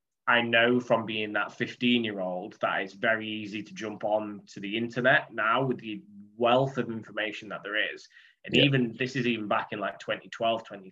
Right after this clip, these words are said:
Speaker 1: thirteen, like, there's a lot of misinformation out there for
Speaker 2: <clears throat>
Speaker 1: your teen, well, basically for guys that are not wanting to jump on steroids.
Speaker 2: Yeah.
Speaker 1: Like, all these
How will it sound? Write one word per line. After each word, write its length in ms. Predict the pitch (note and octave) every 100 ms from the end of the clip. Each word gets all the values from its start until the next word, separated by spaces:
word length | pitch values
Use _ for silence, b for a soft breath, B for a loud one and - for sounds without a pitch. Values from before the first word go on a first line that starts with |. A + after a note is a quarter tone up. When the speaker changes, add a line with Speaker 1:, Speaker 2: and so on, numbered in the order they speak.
| -
Speaker 1:
thirteen, 480 | F#2+ F2+ B2+ G#2+
like, 240 | F#2+ F2+ G2+
there's 160 | A#2
a 60 | A2+
lot 400 | A#2 A#2+ D3+ B2
of 80 | A2+
misinformation 840 | A#2 A#2 A2+ G2+ G#2 A2 A#2+ G#2+
out 220 | G2 F#2
there 340 | G2 G2 F#2+ F#2 -
for 340 | A2+ A2 A2 G#2
Speaker 2:
<clears throat> 300 | - - - _ _ _ _ _ A2
Speaker 1:
your 100 | G#2+ -
teen, 400 | - A#2 A2 A#2
well, 160 | A#2 G2+
basically 520 | C#3+ F#3+ G3 A#2+ A2+
for 320 | - G#2+ F#2+ _ _
guys 340 | A#2+ B2 C#3 C3+
that 160 | -
are 140 | A2 G2+
not 320 | A2 A#2 B2
wanting 400 | A2+ A#2 A2+ G2+
to 140 | F#2+
jump 340 | F#2 A#2 A#2+ A#2+
on 140 | G2
steroids. 800 | F2+ - G#2+ C#2+ - - - - b b b -
Speaker 2:
Yeah. 100 | G#2
Speaker 1:
Like, 280 | G#2 A2 - - _ _ -
all 240 | C3 C#3
these 600 | C3+ B2+ B2 A#2 A#2 -